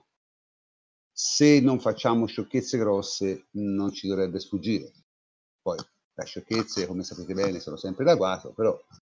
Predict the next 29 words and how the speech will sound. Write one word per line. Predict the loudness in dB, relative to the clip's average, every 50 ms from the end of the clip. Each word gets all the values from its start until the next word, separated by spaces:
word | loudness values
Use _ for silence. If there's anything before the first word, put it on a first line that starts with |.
| _ _ _ _ -20 -20 _ _ _ _ _ _ _ _ _ _ _ _ _ _ _ _ _ _
francamente, | _ -4 -4 -2 -2 0 2 2 2 2 2 2
dopo | 2 2 2 2
i | 2
risultati | 2 0 -2 -4 -6 2 4 4 4 4 2 0
della | 2 2 0
scorsa | 0 0 -4 -4 -4 -4 -6
settimana, | -4 -4 -6 -2 -2 -2 0 2 2 2 0 0 -2 -4 -4 -6 -10 _ _ _ _ _ -12
mm, | -10 -10 -12 -12 -16 -20 -20 -18 -16
un | -16 -8
po' | -4 -4 -2
più | 2 2 0
ottimista | 0 0 -2 -2 -2 -2 -2 -4 -6
sono. | -6 -4 -8 -10 -10 -14 _ _ _ _ _ _ _ -20 -20 -20 -18 -18 -10 -8 -8 -10 -10 -14 -20 -20 _ _ _ _
E | _ 6
quindi | 10 10 10 12 12 12 10 6 6
facciamolo | 2 2 2 6 6 6 6 6 2 -2 -6
sto | -6 -10 -10
conto. | -10 -8 -10 -10 -10 -6 -6 0 0
Allora, | 2 4 4 2
supponiamo | 2 0 0 0 0 2 2 2 2
che | 2 2
Pirlo, | 0 2 0 2 4 4 4 6 4 4 2 0
eh, | -2 -2 0
vinca | 2 2 2 2 2 2
la | 2 2
Coppa | 0 0 -2 -2
Italia | 0 2 2 2 2 2 2 2 2 0 0
e | -2 -6 -6
qualifichi | -2 -2 -2 -2 -2 -4 -6